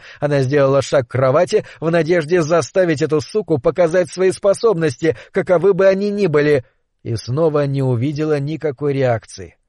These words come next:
Может быть, она неверно истолковала выражение лица Мими? Может быть, она лежит так спокойно вовсе не от самоуверенности, а от отчаяния? Можно ли надеяться,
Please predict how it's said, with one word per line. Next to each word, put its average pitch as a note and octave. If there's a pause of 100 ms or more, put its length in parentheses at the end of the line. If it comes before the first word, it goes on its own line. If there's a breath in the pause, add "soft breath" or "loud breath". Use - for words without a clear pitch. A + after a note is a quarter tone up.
(440)
Может B2
быть, C#3 (380)
она C3+
неверно D3+
истолковала D3
выражение D3+
лица D#3
Мими? E3 (460)
Может C#3
быть, D#3 (180)
она D3
лежит D#3
так D#3
спокойно D#3+
вовсе E3+
не E3
от E3
самоуверенности, D#3 (180 soft breath)
а B2+
от B2+
отчаяния? C3+ (380)
Можно C#3+
ли D#3+
надеяться, D3+